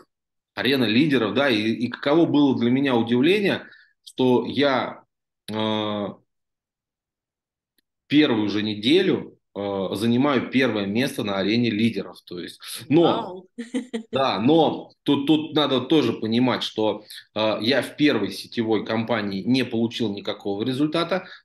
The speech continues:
Speaker 1: но при этом я настроил свои инструменты, м, э, то есть я работал с
Speaker 2: Ага.
Speaker 1: холодным кругом, э,
Speaker 2: Мгм.
Speaker 1: с инструментами автоматизации, настраивал воронки,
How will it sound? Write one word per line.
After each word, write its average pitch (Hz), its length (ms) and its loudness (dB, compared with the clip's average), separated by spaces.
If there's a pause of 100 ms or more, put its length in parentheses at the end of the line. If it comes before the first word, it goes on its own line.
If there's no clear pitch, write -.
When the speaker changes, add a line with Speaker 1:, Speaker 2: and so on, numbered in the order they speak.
Speaker 1:
но 170 240 4
при 143 160 2
этом 151 260 2
я 135 240 2
настроил 139 600 2
свои 123 340 2
инструменты, 123 540 0
м, 101 560 -6 (140)
э, 110 160 0
то - 100 -2
есть - 120 -4
я 165 140 2
работал 135 400 2
с - 40 -10
Speaker 2:
Ага. - 80 -14
Speaker 1:
холодным 117 420 0
кругом, 185 400 2
э, - 20 -16 (300)
Speaker 2:
Мгм. 113 320 2
Speaker 1:
с - 120 -6
инструментами 123 600 0
автоматизации, 123 760 -2
настраивал 123 400 0
воронки, 170 500 0